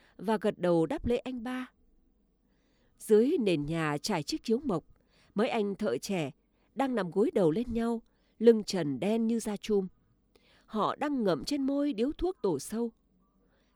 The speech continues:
Thấy Tư Lê đưa khách về, mặc dầu đã được báo trước, họ vẫn nhìn anh ba với con mắt lạ lùng.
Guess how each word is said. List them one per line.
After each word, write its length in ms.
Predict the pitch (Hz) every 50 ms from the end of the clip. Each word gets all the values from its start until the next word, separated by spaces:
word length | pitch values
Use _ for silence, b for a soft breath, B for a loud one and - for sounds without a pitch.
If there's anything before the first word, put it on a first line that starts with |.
| _ -
Thấy 380 | 220 202 196 214 240 269 269 -
Tư 140 | - 226 208
Lê 260 | 196 196 202 196 190
đưa 100 | 175 190
khách 260 | 190 - 311 311 - -
về, 240 | 185 165 147 139 - _ _ _ _ b b b b b b b b -
mặc 220 | 202 220 208 170
dầu 300 | - - 196 185 175 175
đã 120 | 170 -
được 180 | 294 277 - -
báo 160 | - 196 254
trước, 300 | 302 - - 330 381 - _ _ _ _ _ _ _ _ _ _ _
họ 300 | _ - 196 170 131 - 180
vẫn 160 | - 208 254
nhìn 160 | 233 190 156 -
anh 240 | - 185 190 180
ba 220 | 175 190 185 185 185 b b b b b -
với 120 | 196 214
con 200 | - - 285 262
mắt 220 | 269 339 - - 185
lạ 180 | 170 160 - -
lùng. 280 | 151 156 156 139 131